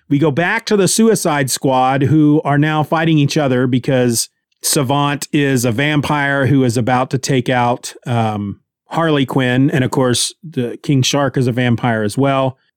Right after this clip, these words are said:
But before Savant can take out Harley Quinn, Batgirl is there, Barbara Gordon, Batgirl, and she shoves a stake, a wooden stake through Savant's heart. And it's another great moment. I just, the, the dialogue between these characters I really enjoy because,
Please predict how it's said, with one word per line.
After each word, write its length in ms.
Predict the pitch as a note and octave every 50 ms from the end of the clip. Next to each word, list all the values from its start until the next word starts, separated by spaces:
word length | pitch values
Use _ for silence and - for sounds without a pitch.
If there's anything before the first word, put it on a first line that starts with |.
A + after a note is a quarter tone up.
| _ _
But 160 | C#3+ D3 D3
before 520 | C#3 D3+ C#3+ - - G3+ G3+ G#3 G#3 G3 -
Savant 760 | E3 - - - F3+ D3+ C3+ D#3+ E3 E3 E3+ E3 D#3 - -
can 180 | - - E3+ D3
take 300 | C#3 - E3 D#3 C#3 -
out 220 | D3+ C#3 C#3 C3+
Harley 340 | - - D3 C#3+ C#3 C3+ C3+
Quinn, 480 | B2+ - - C3+ C3 B2+ B2+ C3 C#3 D3 - _ _ _ _ - A#2
Batgirl 680 | G#2 D#3+ D#3 D#3 D3+ - D#3 C#3 D3 C#3+ C#3 B2+ B2+
is 100 | B2+ A#2
there, 260 | G#2+ A#2+ A#2 A#2 A#2
Barbara 440 | B2 A#2 B2 B2+ C3 C3+ A#2+ C3+ B2+
Gordon, 520 | G#2+ G#2+ A#2 A#2 A#2 G#2+ A2 A2+ A2+ A2+ A2
Batgirl, 600 | A2+ A2 A#2 C3 A2+ A2 A2+ A2 A2+ A2+ B2+ D#3+
and 240 | - C3 A2+ A2+ A2+
she 460 | - - - C3 B2+ B2 A#2+ A#2 - _ _ _ _ _ _
shoves 500 | - - - - G3 G3 G3 F3 D3 D3+
a 80 | E3 D3
stake, 680 | - - - - G#3 F#3+ F3+ E3 E3 - - - - - -
a 120 | - -
wooden 320 | D3 D#3 E3+ E3 D3+ D#3+ D3
stake 420 | - - - D#3 C#3+ C#3+ C#3 -
through 220 | - - C#3 B2+
Savant's 500 | A#2+ - C3+ A#2 G#2+ A2+ A2 A2 G#2+ -
heart. 420 | - - - G#2+ G2+ G#2 - - - _ _ _ _
And 160 | - F3+ F#3
it's 160 | F#3+ G3 F3 G#3
another 420 | G#3+ A3 A3 B3 D4+ D4+ B3 F3+
great 260 | C3+ A#2 D#3 C#3+ D3
moment. 280 | C3+ C3 B2 A#2+ A#2+ B2+
I 80 | C3+
just, 240 | C#3 F#3 G#3 - -
the, 480 | F3+ F#3+ F#3+ F3 D3 E3+ F3+ E3 D#3+ D#3
the 140 | D3+ C#3 D#3
dialogue 600 | C#3 G3 F#3+ B3+ - G#3 C4 A#3+ A3 - G3 E3
between 300 | E3+ E3+ - - F3 E3
these 220 | D#3 D3+ C#3+ -
characters 460 | - - C#3+ C3+ C3 - C#3 B2+ A#2+ B2
I 60 | B2
really 280 | A#2 A#2+ B2 A#2 A#2
enjoy 340 | A2+ A2 G#2 - A2+ G#2+ G#2+
because, 380 | G2 G#2+ G2+ - A#2+ G#2+ G2+